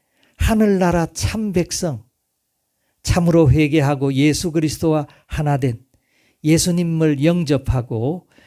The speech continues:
예수님과 일치가 되고 예수님과 하나가 되고 예수님과 연합한 성도들은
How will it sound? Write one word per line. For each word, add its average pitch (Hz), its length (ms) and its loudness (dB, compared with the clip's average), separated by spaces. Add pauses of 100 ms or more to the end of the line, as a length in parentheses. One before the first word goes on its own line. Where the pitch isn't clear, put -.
(180)
예수님과 160 720 0
일치가 156 640 -2
되고 135 580 -6 (300)
예수님과 165 600 2
하나가 135 440 -2
되고 123 580 -6 (320)
예수님과 175 760 0
연합한 165 580 -2
성도들은 135 920 -2